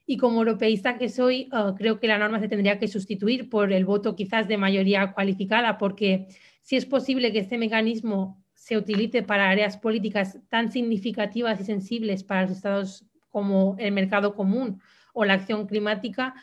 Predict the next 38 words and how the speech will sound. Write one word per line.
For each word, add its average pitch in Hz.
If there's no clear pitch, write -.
eh, 196
¿por 214
qué 233
no 233
lo 226
puede 208
ser 247
para 185
la 170
política 190
exterior? 190
Pero 226
bueno, 226
la 214
verdad 208
es 214
que, 233
siendo 226
realistas 214
también, 208
eh, 196
eh, 233
va 208
a 220
ser 226
muy 220
difícil 220
eliminar 196
al 202
completo 208
la 196
norma 196
de 196
la 190
unanimidad. 190
Por 202
lo 196
tanto, 208